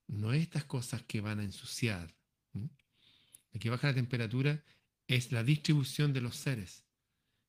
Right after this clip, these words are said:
que estamos todos aquí elevando el calor del planeta. Y lo otro, los grandes procesos industriales y mineros. Les comenté que mi mejor amigo Diego Vergara Lira vivió en China, en Guangzhou, nunca vio el cielo, nunca es nunca,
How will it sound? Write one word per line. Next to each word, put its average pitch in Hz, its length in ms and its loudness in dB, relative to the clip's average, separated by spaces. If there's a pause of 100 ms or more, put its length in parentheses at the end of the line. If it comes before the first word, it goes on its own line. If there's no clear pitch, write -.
que - 100 -10
estamos - 340 0 (120)
todos 165 360 6
aquí 165 380 4 (880)
elevando 110 500 0
el 113 120 -4
calor 104 260 -2
del 101 140 -8
planeta. - 440 -12 (880)
Y 143 80 6
lo 151 140 10
otro, 170 220 6
los 156 100 8
grandes 143 300 6
procesos 131 580 2 (260)
industriales 123 760 2
y 120 40 2
mineros. 120 460 2
Les 113 160 -4 (300)
comenté 104 420 0
que 117 100 2
mi 104 200 -2
mejor 101 340 -2
amigo 113 460 -2 (400)
Diego 113 320 4
Vergara 107 340 2
Lira 117 220 2
vivió 110 260 4
en 135 160 2
China, 107 400 0 (800)
en 101 120 -4
Guangzhou, 120 440 6
nunca 165 400 6
vio 139 320 6
el 123 80 0
cielo, 95 420 -2
nunca 135 480 2
es 127 220 -6
nunca, 98 560 -4